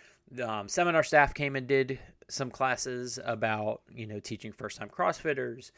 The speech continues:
to working with adaptive athletes, to, I mean, all sorts of,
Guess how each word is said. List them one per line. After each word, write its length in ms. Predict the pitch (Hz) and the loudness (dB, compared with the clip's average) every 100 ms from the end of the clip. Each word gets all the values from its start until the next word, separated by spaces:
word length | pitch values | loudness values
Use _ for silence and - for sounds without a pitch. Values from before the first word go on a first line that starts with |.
| - - _ - | -20 -20 _ -8
to 320 | 135 110 107 | -2 -2 -2
working 520 | 104 113 107 113 107 | -2 -2 -2 -4 -4
with 440 | 107 104 104 - - | -2 -2 -4 -10 -6
adaptive 400 | 120 113 104 123 | 0 0 2 4
athletes, 720 | 165 156 147 131 110 - - - | 6 6 2 -2 -4 -8 -10 -10
to, 420 | 123 110 107 110 | -8 -6 -6 -8
I 100 | 123 | -8
mean, 180 | 123 123 | -8 -6
all 240 | 127 139 135 | 2 4 4
sorts 260 | 131 107 | -2 -8
of, 160 | 101 | -12